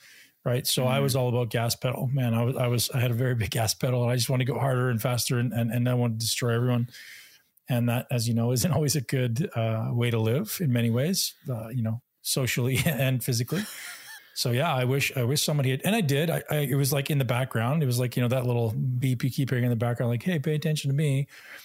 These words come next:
Speaker 1: Um, you know, as early as two thousand seven, I started meditation. I started, like, doing some things that were, that were, um, interventions to con-, control my, uh, s-, my state of arousal.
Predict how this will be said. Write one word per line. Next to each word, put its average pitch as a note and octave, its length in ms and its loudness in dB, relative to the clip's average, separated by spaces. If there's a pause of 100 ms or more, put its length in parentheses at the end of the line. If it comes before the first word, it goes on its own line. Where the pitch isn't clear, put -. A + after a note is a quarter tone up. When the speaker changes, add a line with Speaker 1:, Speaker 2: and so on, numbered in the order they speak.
(200)
Speaker 1:
Um, A#2 180 2
you B2+ 80 2
know, B2+ 60 2
as B2+ 120 2
early C3 140 2
as B2+ 80 0
two C#3+ 140 -2
thousand A#2+ 240 0
seven, B2 300 2
I B2 60 2
started B2 280 0
meditation. B2 640 0
I A#2+ 40 0
started, A#2 300 0
like, A2+ 220 0
doing A#2+ 220 2
some A#2+ 180 0
things A#2 240 0
that A#2 100 0
were, A2+ 340 0
that A#2+ 120 -2
were, A2+ 340 0
um, B2 340 -4
interventions A#2 640 0
to A#2 120 -4
con-, B2 300 -2 (100)
control B2 480 0
my, A#2 360 2 (640)
uh, A2 400 0
s-, - 180 -4
my A2+ 140 0
state B2 300 0
of A2+ 100 2
arousal. A#2 560 0